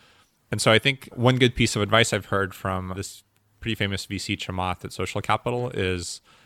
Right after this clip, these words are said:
you know, he recommended putting, like, one percent of your net worth into cryptocurrencies. I think something like that seems like an interesting idea because in the worst case, you lose one percent, which sucks. But, you know, if, if it goes up, like, thirty-fold or a hundred-fold over the next five years,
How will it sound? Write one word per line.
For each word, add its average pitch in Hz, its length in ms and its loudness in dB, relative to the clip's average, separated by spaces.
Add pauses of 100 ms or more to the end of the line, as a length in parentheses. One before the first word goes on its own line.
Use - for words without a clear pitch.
you 101 80 -8
know, 95 180 -4
he - 160 2
recommended 107 560 2
putting, 95 260 -2
like, 85 200 -8
one 92 140 -6
percent 95 360 -6
of 92 140 -8
your 90 340 -6
net 95 200 -6
worth 92 240 -6
into 92 180 -10
cryptocurrencies. 123 920 -8 (540)
I - 60 4
think 123 160 6
something 139 300 2
like 110 160 6
that 113 200 4
seems 101 200 -2
like 98 100 0
an 101 80 -2
interesting 101 320 -2
idea 107 320 6
because 95 480 -2
in - 120 -6
the 110 60 4
worst 127 200 4
case, 131 180 2
you 123 60 4
lose 107 100 0
one 104 160 -2
percent, 98 400 -4
which - 140 -8
sucks. - 460 -6 (420)
But, 101 340 2
you 113 60 -4
know, 92 180 -2
if, - 220 -14
if - 160 -4
it 98 100 2
goes 98 220 4
up, 98 200 0
like, 90 200 -4
thirty-fold 107 680 2
or 92 120 0
a 85 40 -2
hundred-fold 98 580 -2
over 92 200 -8
the 90 80 -8
next 87 200 -8
five 92 220 0
years, 104 480 0